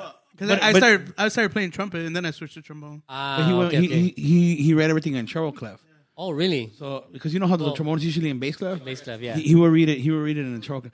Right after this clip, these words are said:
Speaker 3: Yeah, but
Speaker 2: That's, that's one thing I never figured out.
Speaker 3: Uh-huh.
Speaker 2: I asked every musician from Mexico, "¿Por qué la tuba de viento la leen en treble clef if it's," I always seen it in, tr-, in bass clef.
Speaker 3: Yeah.
Speaker 2: And then nobody could answer me.
Speaker 3: Yeah, it's different. It, I, 'cause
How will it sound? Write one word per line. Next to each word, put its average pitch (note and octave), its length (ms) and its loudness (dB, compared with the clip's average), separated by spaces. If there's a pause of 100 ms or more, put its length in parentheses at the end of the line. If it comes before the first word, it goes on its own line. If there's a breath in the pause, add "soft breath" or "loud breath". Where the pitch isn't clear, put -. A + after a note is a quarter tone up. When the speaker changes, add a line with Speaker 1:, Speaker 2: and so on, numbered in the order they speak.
Speaker 3:
Yeah, E3 120 -4
but D3 160 2
Speaker 2:
That's, G3+ 200 -8
that's A3 160 0
one C#4+ 160 2
thing C4 180 6
I E3 140 2
never A3 260 6
figured A3 320 4
out. F3+ 300 2 (320)
Speaker 3:
Uh-huh. B2 260 -16 (640)
Speaker 2:
I D#3 120 0
asked G3 280 2
every G3 240 4
musician G#3 400 4
from F3+ 160 2
Mexico, G3 560 0 (840)
"¿Por C#3+ 100 -8
qué E3+ 160 -10
la F3+ 80 -6
tuba G3 240 0
de F3+ 80 2
viento D#3+ 300 0
la D3 80 2
leen C3+ 180 0
en D3 100 -2
treble D#3+ 240 -4
clef D#3 200 -2
if B2+ 160 -4
it's," C3 200 -4
I D#3+ 180 -2
always D#3+ 280 2
seen D3+ 160 -4
it C3 80 -4
in, A#2 80 -8
tr-, - 160 -14
in A#2+ 140 -10
bass C#3+ 180 -8
clef. - 160 -12 (300)
Speaker 3:
Yeah. A#2 140 -10
Speaker 2:
And C3 120 -4
then D3+ 80 4
nobody D3 240 0
could C#3 160 -8
answer C3 240 -10
me. G#2 160 -20 (640)
Speaker 3:
Yeah, F3 320 -14
it's F3+ 160 -14
different. F3 400 -2 (340)
It, D3 200 -10
I, C3+ 340 -4 (1040)
'cause E3 100 -12